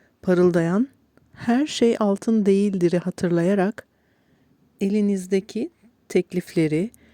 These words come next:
işbirliklerini dikkatli ve çok dikkatli bir şekilde tartmaya çağrılıyorsunuz. Kozmik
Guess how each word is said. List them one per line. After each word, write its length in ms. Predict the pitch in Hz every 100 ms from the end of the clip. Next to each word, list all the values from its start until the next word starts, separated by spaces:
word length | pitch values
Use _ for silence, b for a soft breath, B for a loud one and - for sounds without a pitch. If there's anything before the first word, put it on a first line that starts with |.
| b b b -
işbirliklerini 1120 | 180 - - 226 214 220 214 220 208 220 233 - b b b _ -
dikkatli 720 | 185 - - 185 - 226 285 - _ _ -
ve 280 | 185 226 294 _ _ _ _ _ _ -
çok 500 | - 262 - - -
dikkatli 680 | 196 _ - 196 - 214 202
bir 80 | 190
şekilde 680 | - 185 - 175 185 269 339 - - - _ _ -
tartmaya 640 | 185 175 - 190 185 214
çağrılıyorsunuz. 1400 | - 190 175 170 165 180 190 170 156 - 147 - - - - _ _ _ _ _ _ _ b b b b b -
Kozmik 540 | 220 202 185 220 269